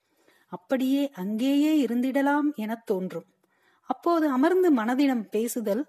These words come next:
அவசியம். போக வேண்டிய இடம் பற்றிய நினைவுறுத்தல் பயணத்தை தொடர்வதற்கான அத்தியாவசியம். மதியை மிஸ்ஸஸ் மல்ஹோத்ரா அணைத்த அணைப்பில் எலும்பு நொறுங்கியது. அப்படியான அரவணைப்பு அது.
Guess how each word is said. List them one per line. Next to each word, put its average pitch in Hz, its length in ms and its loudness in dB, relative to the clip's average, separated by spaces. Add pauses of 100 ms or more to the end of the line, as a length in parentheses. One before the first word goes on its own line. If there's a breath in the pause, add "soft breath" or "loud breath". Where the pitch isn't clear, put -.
(100)
அவசியம். 185 520 -8 (720)
போக 233 300 0
வேண்டிய 254 380 2
இடம் 220 360 -2
பற்றிய 240 440 -6
நினைவுறுத்தல் 214 800 -4 (440 soft breath)
பயணத்தை 247 680 -2
தொடர்வதற்கான 226 880 -4 (160)
அத்தியாவசியம். 185 760 -4 (1700 soft breath)
மதியை 302 460 4
மிஸ்ஸஸ் 240 340 -4
மல்ஹோத்ரா 277 420 0
அணைத்த 220 420 -4
அணைப்பில் 214 560 -4
எலும்பு 240 380 0
நொறுங்கியது. 214 540 -2 (260)
அப்படியான 233 600 -2
அரவணைப்பு 214 640 -2
அது. 180 220 -6